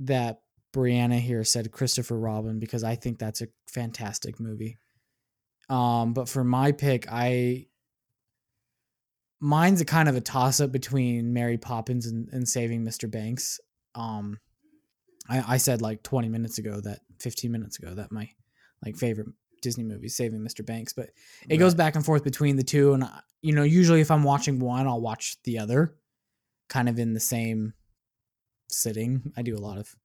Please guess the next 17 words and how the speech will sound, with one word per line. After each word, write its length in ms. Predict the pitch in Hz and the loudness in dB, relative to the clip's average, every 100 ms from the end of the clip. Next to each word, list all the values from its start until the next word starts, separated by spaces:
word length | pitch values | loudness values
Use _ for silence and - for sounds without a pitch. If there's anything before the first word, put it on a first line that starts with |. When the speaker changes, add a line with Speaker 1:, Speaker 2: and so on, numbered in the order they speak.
| _ _ _ _ | _ _ _ _
Speaker 1:
nothing, 420 | - 113 107 104 104 208 | -10 -8 -8 -10 -12 -14
as 180 | 120 110 | -12 -12
you 80 | |
can 140 | 110 113 | -12 -10
tell. 260 | 123 107 - - - - | -8 -10 -14 -20 -20 -12
So, 480 | - 143 131 120 120 - - - - _ | 0 2 4 2 -2 -4 -14 -16 -20 _
Speaker 2:
<laughs> 600 | _ _ _ _ _ _ | _ _ _ _ _ _
Speaker 1:
um, 580 | 147 135 135 131 127 110 _ _ _ _ _ _ _ _ - _ _ _ _ - | 2 6 6 4 0 -4 _ _ _ _ _ _ _ _ -20 _ _ _ _ 0
but 280 | 160 151 131 | 2 4 0
I, 160 | 135 117 | -6 -6
I 140 | 127 175 | 2 2
think, 460 | - 208 185 151 - - _ _ _ _ _ _ _ _ _ _ _ _ _ _ _ _ _ - | 4 4 4 -2 -14 -20 _ _ _ _ _ _ _ _ _ _ _ _ _ _ _ _ _ -12
yeah, 400 | 135 139 131 139 - | -4 0 0 -2 0
it's 200 | 165 165 | 2 2
a 40 | |
toss 380 | 135 139 131 - | 0 2 2 0
up. 180 | 120 | -4